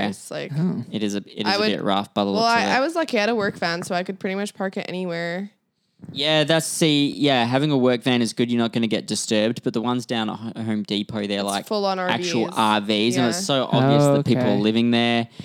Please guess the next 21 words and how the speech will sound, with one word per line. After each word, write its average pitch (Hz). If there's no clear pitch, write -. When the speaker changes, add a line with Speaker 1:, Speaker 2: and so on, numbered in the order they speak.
Speaker 3:
And 123
ever 127
since 120
Breaking 110
Bad, 107
you 107
just 104
assume 107
everybody's 104
cooking 104
drugs 101
in 110
there 104
as 98
well. 104
Speaker 2:
Do -
you 190
think 262
v-, 131
van 143
lifestyle 127